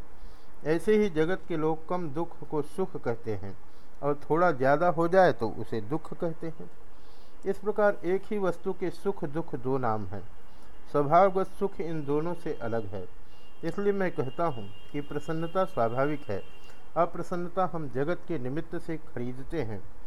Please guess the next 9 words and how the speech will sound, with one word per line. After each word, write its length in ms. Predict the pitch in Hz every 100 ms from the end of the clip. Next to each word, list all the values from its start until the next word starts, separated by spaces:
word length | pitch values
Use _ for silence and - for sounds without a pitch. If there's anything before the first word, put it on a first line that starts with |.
| - - - -
वह 140 | 151 190
निमित्त 380 | 185 196 190
हट 220 | 160 151 165
जाए 320 | 175 190 165
तो 200 | - 110
आप 260 | 107 107 -
प्रसन्न 340 | 120 165 180
ही 240 | 185 190
हैं। 180 | 170 165